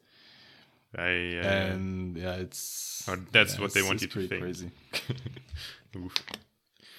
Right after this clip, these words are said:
Speaker 1: Sick, man. Sick. Okay, let's, let's move on to, let's move on to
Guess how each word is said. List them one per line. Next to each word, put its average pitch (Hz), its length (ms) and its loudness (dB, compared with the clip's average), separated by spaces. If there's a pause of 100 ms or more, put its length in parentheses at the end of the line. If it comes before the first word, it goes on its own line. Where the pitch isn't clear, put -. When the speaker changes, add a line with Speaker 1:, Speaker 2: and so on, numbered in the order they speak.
(920)
Speaker 1:
Sick, 139 380 6
man. 107 320 6 (440)
Sick. 113 320 4 (1900)
Okay, 107 380 10 (400)
let's, 123 520 8 (560)
let's 113 240 4
move 110 180 6
on 107 220 6
to, 98 400 4 (960)
let's 135 200 8
move 135 160 8
on 123 180 8
to 110 460 4